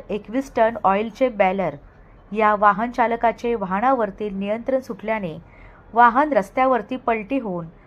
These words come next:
ट्रकमधील ऑइलचे बॅरल फुटून ऑइल रस्त्यावरती सांडले होते.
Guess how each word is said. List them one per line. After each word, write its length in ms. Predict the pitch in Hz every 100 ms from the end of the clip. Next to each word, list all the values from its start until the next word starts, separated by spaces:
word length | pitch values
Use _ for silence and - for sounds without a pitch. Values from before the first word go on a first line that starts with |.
| - - -
ट्रकमधील 680 | 254 302 220 202 202 214 -
ऑइलचे 600 | 202 196 254 - 214 220 240 - -
बॅरल 340 | 202 202 214
फुटून 400 | - 202 262 294 -
ऑइल 300 | 190 190 202 - - - -
रस्त्यावरती 680 | 214 - 277 269 220 233 226
सांडले 360 | 226 190 196
होते. 320 | 226 190 151